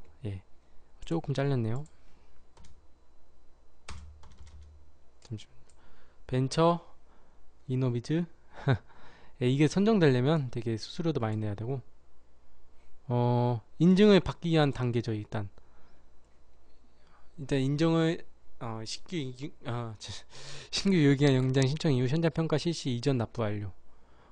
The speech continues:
어, 현장 평가를 실시 이전에 납부하려 해-, 해야 되니까 일단은 인증을 받으려면은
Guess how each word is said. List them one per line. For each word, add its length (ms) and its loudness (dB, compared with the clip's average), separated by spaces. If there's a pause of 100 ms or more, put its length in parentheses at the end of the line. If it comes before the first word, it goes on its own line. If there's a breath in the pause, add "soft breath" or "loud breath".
(120)
어, 400 4
현장 220 6
평가를 380 8
실시 300 2
이전에 280 4
납부하려 680 2 (300)
해-, 120 2 (120)
해야 160 4
되니까 340 0
일단은 280 4
인증을 340 2
받으려면은 640 0